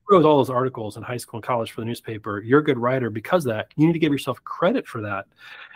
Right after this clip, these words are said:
And it wasn't, like, bragging or being arrogant. It was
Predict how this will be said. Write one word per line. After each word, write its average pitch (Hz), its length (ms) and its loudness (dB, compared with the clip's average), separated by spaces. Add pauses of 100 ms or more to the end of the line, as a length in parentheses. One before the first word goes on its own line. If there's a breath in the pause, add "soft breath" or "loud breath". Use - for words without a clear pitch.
And 180 60 6
it 151 80 4
wasn't, 220 380 4
like, 147 200 0
bragging 135 600 0
or 117 80 0
being 120 380 -6
arrogant. 110 480 -2
It 139 80 2
was 127 340 2